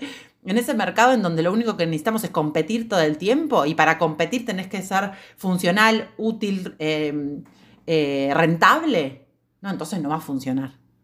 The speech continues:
Me parece que ahí es donde estamos vendiendo eh, como moneditas de oro que son en realidad moneditas de chocolate. Eh, ahí está el agujero. Eh, uno de los comentarios que me había hecho,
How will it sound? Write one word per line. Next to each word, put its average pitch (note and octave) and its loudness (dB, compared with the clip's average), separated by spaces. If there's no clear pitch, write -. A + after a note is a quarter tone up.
Me C#3 -4
parece C#3+ -2
que - -2
ahí D#3 2
es G3+ 2
donde D3+ 0
estamos D#3 -2
vendiendo C#3+ -2
eh, B2 -8
como C3 -8
moneditas C#3+ 0
de D3 0
oro D3+ 2
que C#3+ -6
son D3 -6
en D3+ -2
realidad C#3+ 0
moneditas D3 -2
de D3 -2
chocolate. C#3 -4
Eh, B2 0
ahí C3+ 2
está G3 2
el E3+ 4
agujero. C#3+ 0
Eh, D3+ 4
uno G3+ 4
de A3 4
los G3 0
comentarios F#3+ 2
que G#3 -4
me E3+ 0
había F#3 4
hecho, F3 0